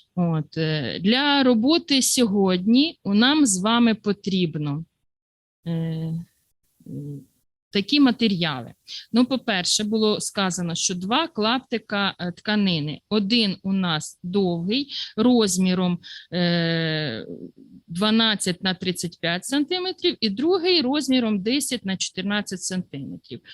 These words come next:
Нитки товстенькі, бажано нитки, е, номер десять. От, е,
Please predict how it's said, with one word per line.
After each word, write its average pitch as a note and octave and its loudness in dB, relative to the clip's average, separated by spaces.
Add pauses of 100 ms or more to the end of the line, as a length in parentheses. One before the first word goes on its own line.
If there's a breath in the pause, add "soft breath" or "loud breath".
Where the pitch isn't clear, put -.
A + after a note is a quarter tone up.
(160 loud breath)
Нитки B3+ 2
товстенькі, A3+ 0
бажано F#3+ 0
нитки, F3+ 0
е, E3 0
номер F3 0
десять. D#3 -4 (380 loud breath)
От, B3 2
е, G3 0